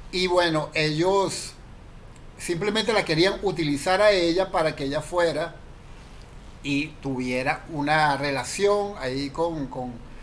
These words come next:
con Kennedy y simplemente, eh, eh, que la mafia agarrarlos a los dos y grabarlo.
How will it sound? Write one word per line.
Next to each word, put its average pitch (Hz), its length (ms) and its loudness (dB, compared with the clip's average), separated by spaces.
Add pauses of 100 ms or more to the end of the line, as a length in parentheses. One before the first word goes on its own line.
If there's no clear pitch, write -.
(280)
con 190 240 -2
Kennedy 247 480 4
y 165 40 -2
simplemente, 160 600 -2 (160)
eh, 147 260 -6
eh, - 120 -8
que - 180 -14 (180)
la 151 160 6
mafia 151 600 2
agarrarlos 160 520 2
a 147 80 4
los 131 200 -2
dos 175 340 2
y 147 100 -4
grabarlo. 131 520 2